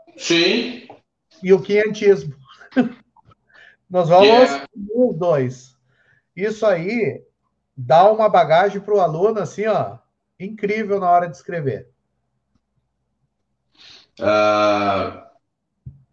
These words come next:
Speaker 1: eu já tava formado em geografia quando eu entrei no direito, né? E muitas das minhas coisas que eu dou aula hoje na geografia,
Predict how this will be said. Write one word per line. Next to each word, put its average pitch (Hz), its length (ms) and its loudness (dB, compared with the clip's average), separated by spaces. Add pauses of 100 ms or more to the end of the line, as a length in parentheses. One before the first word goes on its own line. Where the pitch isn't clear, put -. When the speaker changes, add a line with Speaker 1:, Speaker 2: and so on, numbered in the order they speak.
(800)
Speaker 1:
eu 123 260 2
já 170 140 0
tava 208 320 0
formado 185 420 0
em 156 60 -2
geografia 151 380 0
quando 170 160 0
eu 165 60 2
entrei 165 220 -2
no 165 100 -2
direito, 156 480 -2
né? - 420 -8 (540)
E 117 100 -4
muitas 151 380 0
das 170 200 0
minhas 156 260 0
coisas 151 260 -2
que 147 80 -2
eu 123 140 -2
dou 143 200 2
aula 139 260 2
hoje 135 260 0
na 120 120 0
geografia, 120 840 -2